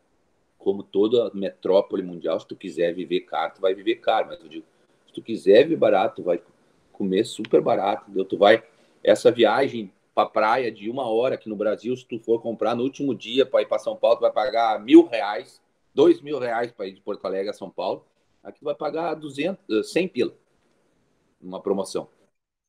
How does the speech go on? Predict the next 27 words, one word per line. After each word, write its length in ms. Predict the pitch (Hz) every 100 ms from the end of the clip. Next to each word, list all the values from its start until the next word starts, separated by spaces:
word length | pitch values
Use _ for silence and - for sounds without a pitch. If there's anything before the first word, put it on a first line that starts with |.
| _ _ _ _
Entendeu? 280 | 90 110 151
E 40 |
tu, 140 | 139
e 120 | 147 135
aí 120 | 151
tu 100 | 160
vai 140 | 160
desembarcar 720 | 165 180 165 156 - 131 143 190
numa 240 | 196 190
ilha, 440 | 175 214 139 123 - _ _ _ _ _ _
né? 300 | - 120 180 -
Fantástica, 540 | - 135 - 156 180 117
aquela 200 | 123 127
aguinha 260 | 113 151
azul, 400 | 135 110 143 190
né? 240 | 117 139 - _ _ _ _ _ _
Ah, 320 | - 113 110 98 _
que 80 | _
tu 140 | -
não 140 | 120 131
acredita, 420 | 131 127 139 165
vai 100 | 120
ser 80 | 131
uma 60 |
piscina 520 | 127 - - 131 151
enorme, 440 | 120 107 123 147 117
então 180 | 113